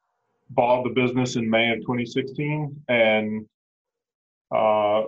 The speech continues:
our mission very much became to move from, uh, to be a research logistics company that would manage the process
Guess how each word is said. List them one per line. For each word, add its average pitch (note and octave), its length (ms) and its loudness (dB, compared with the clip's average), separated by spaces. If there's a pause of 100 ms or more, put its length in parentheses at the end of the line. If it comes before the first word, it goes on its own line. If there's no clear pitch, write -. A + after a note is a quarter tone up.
(120)
our C3 640 4 (240)
mission B2+ 1040 0 (600)
very C3+ 280 4
much B2+ 360 2
became A#2+ 760 0
to B2+ 160 -2
move A#2 440 2 (100)
from, A2+ 640 2 (920)
uh, B2 380 2
to A#2 420 0
be A#2 460 2 (260)
a A2+ 100 2
research B2 600 0
logistics B2 720 -4
company D#3+ 680 0 (120)
that A#2+ 440 2
would A2+ 720 2 (140)
manage A#2 840 0
the - 60 -2 (120)
process C3 540 2